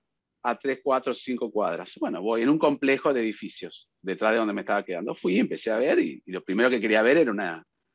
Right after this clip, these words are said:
una cruz color verde o si era roja o violeta en Rusia. Uno busca una farmacia y no veía nada. Y tenía más o menos la dirección que me habían anotado en un papelito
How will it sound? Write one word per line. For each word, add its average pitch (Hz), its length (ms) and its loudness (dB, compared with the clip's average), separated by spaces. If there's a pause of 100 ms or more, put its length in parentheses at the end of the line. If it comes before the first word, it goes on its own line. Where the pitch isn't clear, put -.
(120)
una 101 220 0
cruz 117 420 2
color 107 260 0
verde 143 400 6
o 104 260 2
si 98 180 -6
era 95 140 0
roja 135 460 0
o 110 80 -2
violeta 113 520 -4
en 92 100 -10
Rusia. 101 380 -4
Uno 98 320 -6 (200)
busca 104 280 -6
una 95 120 2
farmacia 120 400 0 (640)
y 98 100 -4
no 120 120 4
veía 120 200 6
nada. 117 440 2 (420)
Y 92 100 -12
tenía 135 340 8
más 156 180 4
o - 20 -2
menos 139 160 4
la 135 60 6
dirección 120 340 2
que 135 80 2
me 120 60 4
habían 120 180 2
anotado 110 300 0
en 120 60 2
un 117 40 -4
papelito 123 640 -4